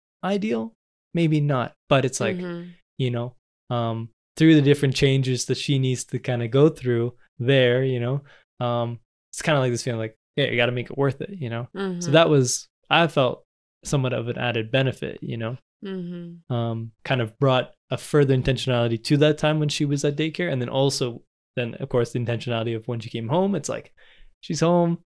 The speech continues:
Speaker 1: time to spend time with her.
Speaker 2: Yeah. I mean,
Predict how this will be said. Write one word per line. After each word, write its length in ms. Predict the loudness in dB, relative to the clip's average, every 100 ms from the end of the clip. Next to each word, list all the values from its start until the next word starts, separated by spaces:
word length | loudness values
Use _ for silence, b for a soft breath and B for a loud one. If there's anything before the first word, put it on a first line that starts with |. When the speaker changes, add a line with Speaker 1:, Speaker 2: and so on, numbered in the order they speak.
| _
Speaker 1:
time 140 | -2 -2
to 60 |
spend 200 | -2 -4
time 180 | -2 -2
with 140 | -2 -2
her. 280 | 0 -2 -6 -12 b b b _ _ _
Speaker 2:
Yeah. 420 | -6 -4 -2 -4 -8 -14 _ _ _ B B B B
I 60 |
mean, 280 | 2 2 0